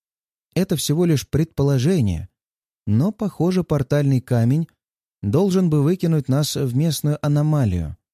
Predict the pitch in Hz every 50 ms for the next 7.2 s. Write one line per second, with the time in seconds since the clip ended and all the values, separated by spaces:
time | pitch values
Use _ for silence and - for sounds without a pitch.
0 | _ _ _ _ _ _ _ _ _ _ _ - 120 151 196 220 233 240 - 226
1 | 220 202 220 208 - - 135 123 123 123 120 123 113 - - _ _ _ - -
2 | - 131 123 117 - 135 143 147 143 - 151 139 170 170 - - 101 - - 98
3 | 90 90 90 92 92 101 110 143 196 254 294 285 _ _ _ _ _ - - -
4 | 135 139 143 160 208 220 - - 147 143 143 143 117 101 95 87 82 82 78 -
5 | - - _ _ _ _ _ _ _ _ _ _ _ _ _ _ _ _ _ _
6 | _ _ _ _ _ _ _ _ _ _ _ _ _ - - 170 190 190 151 131
7 | 110 95 -